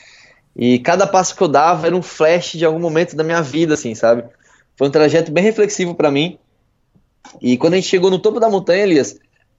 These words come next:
é, começou um vento tão forte, cara, que parecia que, que era pra avisar a gente de alguma coisa ou provar alguma coisa pra gente, assim, sabe? E quem sabe era pra, sei lá, mostrar que, que a gente não era nada. E,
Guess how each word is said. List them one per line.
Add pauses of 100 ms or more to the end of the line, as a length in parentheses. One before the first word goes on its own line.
(200)
é,
começou
um
vento
tão
forte,
cara,
que
parecia
que,
que
era
pra
avisar
a
gente
de
alguma
coisa
ou
provar
alguma
coisa
pra
gente,
assim,
sabe? (880)
E
quem
sabe
era
pra,
sei
lá,
mostrar
que,
que
a
gente
não
era
nada. (540)
E,